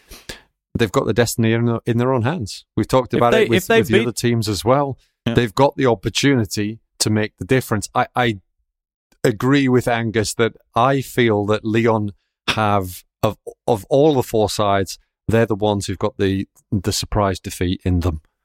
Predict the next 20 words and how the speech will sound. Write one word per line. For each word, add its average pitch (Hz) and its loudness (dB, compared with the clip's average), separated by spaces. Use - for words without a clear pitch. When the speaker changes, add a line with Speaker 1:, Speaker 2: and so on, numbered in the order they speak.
Speaker 1:
More, 117 4
even 123 2
more 113 2
so 110 0
than 101 -4
Lille. 98 -2
I, 110 0
I, 110 -2
I 120 -2
think 123 -2
Paris 123 0
Saint-Germain 113 -2
and 101 0
Monaco 107 0
are, 98 0
are 104 -6
too - -2
strong, 104 -2
too 110 -4
experienced, 104 -4